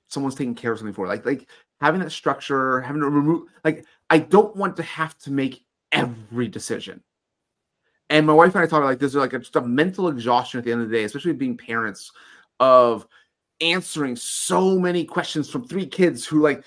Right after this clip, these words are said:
like, literally they're asking a question s-, be-, while I'm answering the first one, the second one asks the question. I remember that question, I was answering the third one, asks the question. It's like,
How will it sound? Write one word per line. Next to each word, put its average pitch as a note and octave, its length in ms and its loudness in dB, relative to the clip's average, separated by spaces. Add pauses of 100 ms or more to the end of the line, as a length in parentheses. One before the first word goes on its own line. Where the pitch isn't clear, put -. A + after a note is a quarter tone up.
(380)
like, B2 180 -6 (260)
literally E3+ 1000 6 (240)
they're E3 240 4
asking F#3+ 360 4
a E3 40 -4
question E3+ 600 0 (100)
s-, - 140 -16
be-, C#3 140 -4
while G3+ 300 4
I'm G3+ 100 2
answering F#3+ 220 -2
the F3 80 -4
first F#3 220 0
one, E3 80 -2
the D#3 60 -8
second G3 200 -2
one F#3 80 0
asks E3+ 180 0
the - 60 -20
question. D#3+ 480 -2 (200)
I E3+ 80 2
remember G3+ 260 0
that G3 120 2
question, F#3+ 220 -2
I - 20 2
was E3 100 -2
answering F3 260 -2
the E3+ 100 -10
third A#3 200 6
one, G#3 80 2
asks F#3+ 120 -4
the - 60 -18
question. F3+ 220 -4
It's D#3+ 60 -4
like, E3+ 140 -4